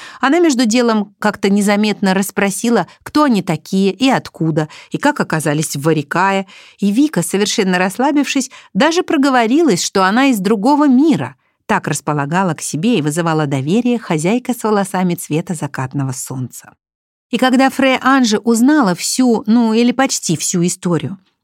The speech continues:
она предложила им не торопиться и оставаться у нее столько, сколько надо,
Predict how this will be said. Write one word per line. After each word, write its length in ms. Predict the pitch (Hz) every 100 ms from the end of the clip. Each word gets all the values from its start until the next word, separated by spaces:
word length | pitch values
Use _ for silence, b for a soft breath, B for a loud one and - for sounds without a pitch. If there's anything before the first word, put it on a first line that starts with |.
| -
она 260 | 175 240
предложила 580 | 294 339 240 233 214 277
им 160 | 277 262
не 80 | 269
торопиться 680 | 285 302 - 143 135 - - B B
и 80 | 170
оставаться 640 | 147 - 139 196 269 -
у 40 | 240
нее 280 | 233 226
столько, 440 | 220 - 311 311 247
сколько 400 | - 202 208 202
надо, 360 | 165 151 147